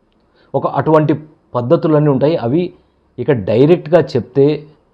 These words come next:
మ్యాక్సిమం, ఆ, ఎవరైతే వీటి మీద మంచి నాలెడ్జ్ ఉందో వాటికి ఈ-, ఈజీగా అర్థమవుతుంది. నాకు చాలామంది చెప్తుంటారు, "సార్ మీరు చెప్పేది కొందరికి అర్థమవుతుంది, కొందరికి అర్థం కాదు." So బోర్డు మీద నీట్‌గా step by step చెప్పడం వల్ల అందరికీ అర్థమవుతుంది. ఓకే,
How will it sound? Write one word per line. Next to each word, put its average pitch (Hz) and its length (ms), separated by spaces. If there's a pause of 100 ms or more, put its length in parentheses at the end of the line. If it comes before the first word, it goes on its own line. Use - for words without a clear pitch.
(140)
మ్యాక్సిమం, 131 500 (580)
ఆ, 123 60 (600)
ఎవరైతే 180 680 (320)
వీటి 180 180
మీద 202 100
మంచి 190 440
నాలెడ్జ్ 175 360
ఉందో 180 180
వాటికి 151 220
ఈ-, 170 320
ఈజీగా 185 260
అర్థమవుతుంది. 147 460
నాకు 127 160
చాలామంది 147 300
చెప్తుంటారు, 127 440 (320)
"సార్ 156 180
మీరు 147 200
చెప్పేది 165 400
కొందరికి 147 320
అర్థమవుతుంది, 156 560
కొందరికి 127 300
అర్థం 110 220
కాదు." 87 120 (360)
So 120 80 (200)
బోర్డు 135 440
మీద 131 280
నీట్‌గా 120 600 (100)
step - 280 (140)
by 123 80 (100)
step 104 180 (100)
చెప్పడం 107 360
వల్ల 127 180
అందరికీ 127 540
అర్థమవుతుంది. 82 560 (340)
ఓకే, 143 140